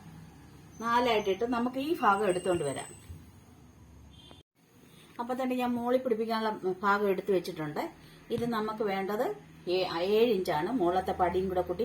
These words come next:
പിന്നെ ഒരു അര ഇഞ്ച് ഇവിടെയും വേണം നമുക്ക് തയ്യലിന്. ഇത് കൂട്ടി പിടിപ്പിക്കണ്ടേ, അവിടെ തയ്യൽ വേണ്ടേ, അതിന് അര ഇഞ്ച് എടുത്തിട്ടുണ്ട്. ആ അഞ്ചും അഞ്ചും അര, അഞ്ചരയും പിന്നെ രണ്ട് ഇഞ്ച് മുകളിൽ, അങ്ങനെ ഏഴര ഇഞ്ച് എടുത്തിട്ടുണ്ട്. ഇനി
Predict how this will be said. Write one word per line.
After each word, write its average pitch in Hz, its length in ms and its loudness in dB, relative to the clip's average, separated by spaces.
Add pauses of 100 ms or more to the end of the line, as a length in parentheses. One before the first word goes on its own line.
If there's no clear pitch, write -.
പിന്നെ 240 340 0
ഒരു 247 80 4 (100)
അര 202 100 4 (120)
ഇഞ്ച് 226 200 -2
ഇവിടെയും 262 360 2
വേണം 185 260 0
നമുക്ക് 185 220 0 (100)
തയ്യലിന്. 180 460 2 (600)
ഇത് 214 80 0 (140)
കൂട്ടി 233 240 2
പിടിപ്പിക്കണ്ടേ, 208 540 0
അവിടെ 196 140 0 (120)
തയ്യൽ 214 240 0 (100)
വേണ്ടേ, 139 300 -4 (220)
അതിന് 220 200 -4 (120)
അര 202 180 2
ഇഞ്ച് 170 180 0
എടുത്തിട്ടുണ്ട്. 151 400 -6 (460)
ആ 196 60 0 (100)
അഞ്ചും 185 300 2 (340)
അഞ്ചും 185 300 2
അര, 180 60 0 (120)
അഞ്ചരയും 185 500 -2
പിന്നെ 254 180 0 (100)
രണ്ട് 185 220 2 (100)
ഇഞ്ച് 214 180 -4 (260)
മുകളിൽ, 175 360 0
അങ്ങനെ 226 180 -4 (100)
ഏഴര 247 220 4 (100)
ഇഞ്ച് 170 160 -2
എടുത്തിട്ടുണ്ട്. 151 420 -4 (600)
ഇനി 370 120 0